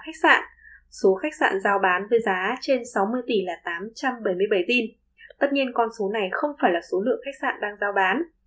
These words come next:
Trong này có rất là nhiều tin đăng lặp lại của nhiều môi giới khác nhau, còn con số khách sạn giao bán thực tế có thể chỉ chiếm một phần nhỏ trong số đó. Về giá cả thì các khách sạn tại quận Hoàn Kiếm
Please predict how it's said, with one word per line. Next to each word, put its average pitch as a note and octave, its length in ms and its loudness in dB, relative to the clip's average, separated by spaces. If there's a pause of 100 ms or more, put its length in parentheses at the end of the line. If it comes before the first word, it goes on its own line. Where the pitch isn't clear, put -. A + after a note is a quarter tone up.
(260)
Trong C#4 200 -2
này A#3+ 160 6
có A3+ 60 4
rất E4 120 6
là F#4 80 8
nhiều A3 280 6
tin A3+ 160 2
đăng G#3+ 140 -4
lặp G#3 160 -6
lại F#3 280 -2
của F3+ 60 -4
nhiều F3+ 180 -10
môi F#3+ 200 -4
giới F#3+ 200 -2
khác D4+ 160 -8
nhau, C#4+ 200 0 (420)
còn F3+ 220 -2
con G#3+ 160 -2 (160)
số F#3+ 220 2
khách E4+ 180 0
sạn B3+ 200 -2
giao G#3 120 -4
bán F#3 200 -2
thực C4 160 -2
tế F#3+ 220 2
có - 120 0
thể C#4+ 120 2
chỉ F#3 180 -4
chiếm F#3 200 -4
một B3 200 -2
phần G3+ 120 -4
nhỏ F#3 80 -6 (100)
trong G3+ 100 -8
số F#3+ 140 -4
đó. F3+ 320 0 (760)
Về A#3 140 12
giá - 260 8
cả G#3 300 8
thì G#3 120 0
các D4+ 160 -2
khách G4+ 200 -10
sạn C#4 200 2
tại - 120 -2
quận G3 120 2 (100)
Hoàn G3 180 -4
Kiếm G3 280 2